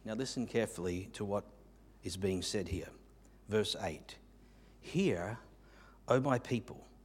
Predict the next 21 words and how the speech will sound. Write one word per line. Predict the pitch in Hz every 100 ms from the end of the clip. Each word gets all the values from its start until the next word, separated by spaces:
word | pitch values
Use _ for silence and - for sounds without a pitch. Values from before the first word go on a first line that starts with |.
| - - - - -
and | 143
I | 156 196
will | 226 226
admonish | 214 196 202 196 185 - -
you, | 92 87 127 160
O | 185 185
Israel, | 165 214 202 185 151 113 120 151
if | 151 180
you | 240
will | 240
listen | 202 214 - 196 170
to | 175
me. | 175 170 90 76 - - - - - - - - - -
There | 143
shall | 147 170 170
be | 151 160
no | 156 175 180
foreign | - 165 165 165 143
god | 139 147 147
among | 127 120 120
you, | 135 160 170